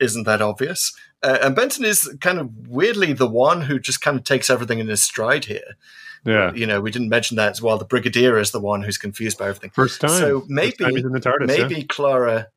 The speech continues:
Speaker 1: maybe Clara is, uh, Benson's girlfriend in this,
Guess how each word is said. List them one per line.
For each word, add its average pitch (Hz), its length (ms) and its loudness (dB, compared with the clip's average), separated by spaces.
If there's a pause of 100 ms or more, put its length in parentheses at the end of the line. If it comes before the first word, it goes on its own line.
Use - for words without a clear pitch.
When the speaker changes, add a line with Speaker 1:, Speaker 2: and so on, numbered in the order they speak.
(440)
Speaker 1:
maybe 131 260 -2
Clara 139 420 2 (100)
is, 120 380 2
uh, 107 440 2
Benson's 175 400 -4
girlfriend 101 480 -6
in - 140 -18
this, - 360 0